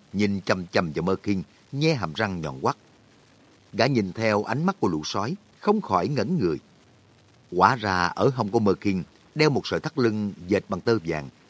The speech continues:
khảm đầy bảo thạch quý giá. Rõ ràng lúc chiến đấu với Đường Thọ bị rạch toát quần áo mới lộ ra ngoài. Lúc này y đang căng thẳng quan sát bầy sói, bản thân hoàn toàn không nhận ra điều đó. Chẳng trách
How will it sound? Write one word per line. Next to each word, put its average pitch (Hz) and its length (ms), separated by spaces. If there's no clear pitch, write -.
khảm 156 340
đầy 95 200
bảo 85 240
thạch 78 200
quý 104 140
giá. 104 300
Rõ 110 260
ràng 98 340
lúc 101 240
chiến 156 180
đấu 185 180
với 196 100
Đường 95 160
Thọ 85 360
bị 95 140
rạch 80 160
toát 208 280
quần 87 240
áo 113 280
mới 170 140
lộ 85 280
ra 107 80
ngoài. 76 260
Lúc 190 200
này 90 440
y 135 120
đang 117 160
căng 101 180
thẳng 82 280
quan 104 200
sát - 240
bầy 87 100
sói, 110 340
bản 127 220
thân 143 220
hoàn 90 180
toàn 85 300
không 139 200
nhận 87 160
ra 101 120
điều 78 180
đó. 80 240
Chẳng 85 260
trách 120 180